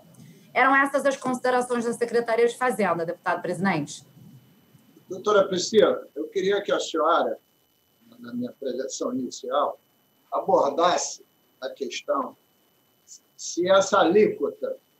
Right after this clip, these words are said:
Speaker 2: de sete pontos percentuais, ela valerá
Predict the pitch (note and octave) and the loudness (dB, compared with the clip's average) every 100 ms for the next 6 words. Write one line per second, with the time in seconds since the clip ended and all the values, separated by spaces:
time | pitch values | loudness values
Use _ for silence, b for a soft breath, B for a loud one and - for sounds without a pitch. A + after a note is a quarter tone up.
0 | _ _ _ _ - C#3 - G3 - - | _ _ _ _ -14 -8 2 2 2 -6
1 | F3 D3+ - - - C3 - B2+ A#2 - | -4 -4 -6 -12 -6 -6 -6 -10 -10 -8
2 | - C#3 - G#2+ - _ _ _ _ _ | -2 0 0 -6 -14 _ _ _ _ _
3 | _ _ - D3 D#3+ E3+ E3+ E3 D#3 C#3+ | _ _ -8 -2 2 4 4 2 0 -6
4 | B2 F3+ F3+ D3+ C#3 E3+ D3+ - | 0 2 4 4 4 4 4 0